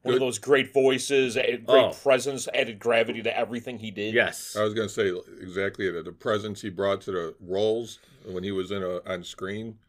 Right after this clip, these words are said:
Speaker 2: very, uh, what do you, regal or important or royal or,
Speaker 1: Yeah.
Speaker 2: you know.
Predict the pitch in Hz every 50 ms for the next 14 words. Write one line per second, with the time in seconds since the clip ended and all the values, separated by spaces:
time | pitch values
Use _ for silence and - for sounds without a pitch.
0 | _ _ _ 90 90 - - - - 101 107 110 110 110 110 107 101 98 92 90
1 | 90 87 87 85 87 - _ _ _ _ _ _ _ _ _ _ _ _ _ _
2 | _ _ _ _ _ _ _ _ _ _ - _ _ 110 107 101 92 87 85 78
3 | _ _ - - _ _ 98 92 101 117 123 117 120 123 123 120 117 104 92 92
4 | 90 - - - 135 131 123 117 107 101 80 78 82 92 98 113 117 120 123 123
5 | 120 117 98 110 117 110 104 98 95 - _ _ _ - 95 90 80 80